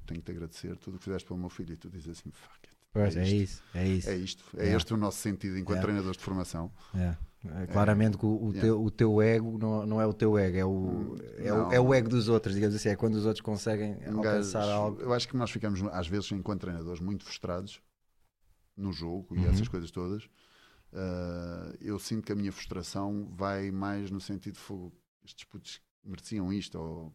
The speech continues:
Speaker 1: percebes?
Speaker 2: Yeah.
Speaker 1: Eh, e às vezes isso é que te tira ali, eu acho que nesse, nesse capítulo tenho dado um salto muito grande, eh, mental, de, de me abstrair de uma data de coisas que andam ali à volta de, "Pá, não, caga, não controlo isso, não quero,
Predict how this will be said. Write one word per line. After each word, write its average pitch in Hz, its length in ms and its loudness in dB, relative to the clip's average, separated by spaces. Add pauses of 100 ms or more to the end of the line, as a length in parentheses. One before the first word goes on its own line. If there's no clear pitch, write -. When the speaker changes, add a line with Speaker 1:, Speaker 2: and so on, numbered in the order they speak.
Speaker 1:
percebes? - 400 -4
Speaker 2:
Yeah. 85 380 -2
Speaker 1:
Eh, 82 840 -6 (300)
e 98 80 -4
às 92 120 -2
vezes 92 220 -4
isso 98 160 -4
é 90 40 0
que - 80 -18
te - 140 -20
tira 95 260 -2
ali, 92 420 -6
eu 82 180 -10
acho 82 220 -12
que - 60 -20 (240)
nesse, 87 360 -8
nesse 90 360 -6
capítulo 92 380 -6
tenho 92 180 -4
dado 90 220 -4
um 87 80 -6
salto 87 360 -6
muito 85 180 -8
grande, 87 240 -10 (580)
eh, 90 180 -6
mental, 85 560 -4
de, 82 460 -12
de 95 100 -8
me 117 60 2
abstrair 98 420 -2
de 92 60 -4
uma 98 140 -2
data 101 220 -2
de - 60 -12
coisas 98 260 -4
que - 100 -6
andam 101 240 -2
ali 104 100 -2
à 98 120 0
volta 95 380 -2
de, 90 380 -6
"Pá, 76 160 -6
não, 73 180 -10
caga, 82 280 -10
não 92 100 -10
controlo 90 400 -4
isso, - 180 -8
não 90 120 -2
quero, 82 200 -6